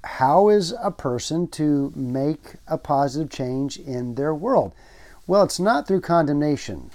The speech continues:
primarily. Paul says, "I speak this not, uh, to con-, not to condemn you,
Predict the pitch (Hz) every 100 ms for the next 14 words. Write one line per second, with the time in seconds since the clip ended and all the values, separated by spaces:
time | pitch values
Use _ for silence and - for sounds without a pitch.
0 | - 123 143 135 135 110 80 85 _ -
1 | - - - - 196 190 170 147 151 143
2 | - 208 - 165 156 - - - - -
3 | 139 170 254 277 - 147 160 143 147 123
4 | 135 196 170 170 185 214 135 131 139 311
5 | 285 117 78